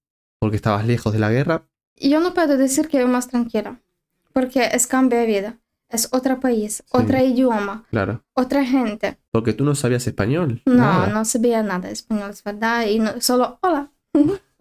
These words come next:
Speaker 2: ¿Sabes?
Speaker 1: Claro.
Speaker 2: Pero primeros días no, no, no, eso, no que
Speaker 1: Sí.
Speaker 2: eso también,
Speaker 1: No, y también
Speaker 2: tampoco.
Speaker 1: por la familia que estaba en Ucrania. Tú
Speaker 2: Sí.
Speaker 1: ta-, o amigos.
Speaker 2: Amigos o familia.
Speaker 1: Claro. ¿Conoces algún amigo o amiga que haya estado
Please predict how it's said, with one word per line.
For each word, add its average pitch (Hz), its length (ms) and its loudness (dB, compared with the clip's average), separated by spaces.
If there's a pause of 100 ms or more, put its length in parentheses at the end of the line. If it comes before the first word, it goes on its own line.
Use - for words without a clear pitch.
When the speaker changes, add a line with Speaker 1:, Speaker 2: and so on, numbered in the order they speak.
(160)
Speaker 2:
¿Sabes? 240 340 0 (420)
Speaker 1:
Claro. 107 340 -2 (360)
Speaker 2:
Pero 262 320 2
primeros 277 520 2
días 294 340 2
no, 240 180 2
no, 247 240 0
no, 247 300 0
eso, 240 260 -4
no 247 160 0
que 247 140 -2 (120)
Speaker 1:
Sí. 196 40 0
Speaker 2:
eso 202 320 -4
también, 226 160 0 (120)
Speaker 1:
No, - 100 -2
y - 80 0
también - 240 2
Speaker 2:
tampoco. 208 100 0
Speaker 1:
por 165 100 2
la 123 100 2
familia 123 800 0
que - 80 -4
estaba 110 280 0
en 98 80 0
Ucrania. 127 600 0
Tú 117 80 0
Speaker 2:
Sí. 262 260 2
Speaker 1:
ta-, 240 160 2 (380)
o 208 140 2
amigos. 294 720 4
Speaker 2:
Amigos - 20 0
o 240 360 0 (100)
familia. 262 800 2
Speaker 1:
Claro. 107 280 0 (160)
¿Conoces 143 360 0
algún 160 200 2
amigo 165 640 0 (100)
o 117 400 2
amiga 139 480 2
que 120 140 0
haya 127 160 2
estado 127 640 0